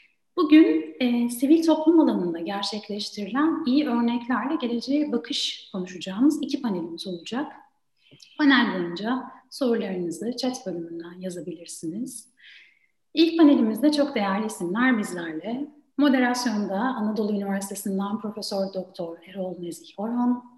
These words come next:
İLO Uluslararası Çalışma Örgütü'nden Nejat Kocabay,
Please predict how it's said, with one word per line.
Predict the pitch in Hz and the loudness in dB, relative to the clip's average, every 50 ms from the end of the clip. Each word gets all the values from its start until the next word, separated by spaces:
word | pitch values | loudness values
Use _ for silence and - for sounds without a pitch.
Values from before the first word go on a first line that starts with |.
| _ _ _ _ _ _ _ _ _ _ _ | _ _ _ _ _ _ _ _ _ _ _
İLO | 285 285 269 277 262 254 254 254 - - - | 2 2 4 4 2 2 0 -2 -4 -8 -6
Uluslararası | 226 233 233 - - 233 220 220 226 226 - - | -6 -6 -6 -4 -4 -4 -4 -4 -6 -6 -10 -8
Çalışma | - 220 214 214 - 233 202 196 196 | -6 -4 -4 -4 -4 -4 -4 -4 -4
Örgütü'nden | 185 196 196 - 202 180 175 170 170 170 170 170 170 | -6 -6 -8 -8 -6 -4 -4 -4 -4 -6 -6 -6 -6
Nejat | 175 175 170 175 156 151 - - | -6 -6 -8 -10 -12 -16 -20 -16
Kocabay, | - 175 151 - 185 165 202 214 220 247 269 | -16 -14 -12 -12 -12 -10 -10 -10 -10 -10 -14